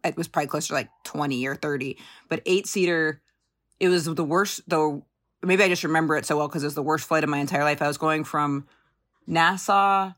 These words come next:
or I was going from Florida to, I was going from Nassau, Bahamas to, like, to go this, like, tiny island, and it was, like, ten,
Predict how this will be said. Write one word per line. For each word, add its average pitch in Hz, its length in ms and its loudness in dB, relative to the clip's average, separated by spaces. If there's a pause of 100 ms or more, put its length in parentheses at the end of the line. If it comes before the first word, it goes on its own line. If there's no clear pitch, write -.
(420)
or 170 60 4
I 175 60 4
was 175 100 0
going 190 160 2
from 165 440 -2 (180)
Florida 208 680 2
to, 160 400 -4 (180)
I 175 60 2
was 175 80 2
going 208 100 4
from 190 160 2
Nassau, 202 380 2
Bahamas 170 500 0
to, 147 220 -10
like, 151 240 -6 (460)
to 185 100 -4
go 180 400 0
this, 165 120 -4
like, 147 200 -6
tiny 190 360 2
island, 170 360 0
and 147 80 -2
it 127 40 -4
was, 147 180 -2
like, 139 320 -6 (760)
ten, 196 420 0